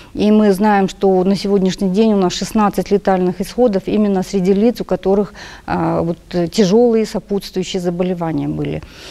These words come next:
Ну и о путях передачи Талант Маратбекович очень подробно сказал, да, это вот, э, воздушно-капельный и, и контактный. Вот то, что и Суимжан Туктуровна сказала, что собирались, там,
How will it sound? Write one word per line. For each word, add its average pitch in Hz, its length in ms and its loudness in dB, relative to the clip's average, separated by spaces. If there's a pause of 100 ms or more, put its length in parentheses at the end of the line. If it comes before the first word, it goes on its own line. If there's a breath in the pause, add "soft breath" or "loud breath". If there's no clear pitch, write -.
(160 loud breath)
Ну 247 140 2
и 247 180 2
о 233 160 4
путях 233 400 -2
передачи 240 500 0
Талант 196 320 -4
Маратбекович 208 580 -4
очень 208 240 -4
подробно 196 500 0
сказал, 202 340 2
да, 170 140 0
это 240 240 0
вот, 156 280 -4
э, 170 120 -2
воздушно-капельный 190 1120 -2
и, 190 240 -6 (280)
и - 20 -4
контактный. 202 800 -2 (320 loud breath)
Вот 185 160 -6
то, 214 100 -4
что 202 160 -4
и 208 140 0
Суимжан 208 480 -4
Туктуровна 202 340 -4
сказала, 220 400 -2
что - 160 -12 (220)
собирались, 233 460 0
там, 175 320 -6